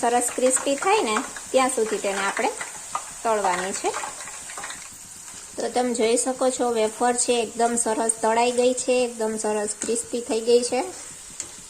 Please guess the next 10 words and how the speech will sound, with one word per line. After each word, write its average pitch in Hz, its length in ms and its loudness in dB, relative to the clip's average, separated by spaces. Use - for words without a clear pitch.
જોઈ 208 140 -4
શકો 226 240 -8
છો, 220 140 -10
એકદમ 233 460 -10
સરસ 220 340 -6
મજાની 214 440 -8
આવી 208 180 -4
રીતના 214 280 -4
એકદમ 220 340 -6
સરસ 220 380 -6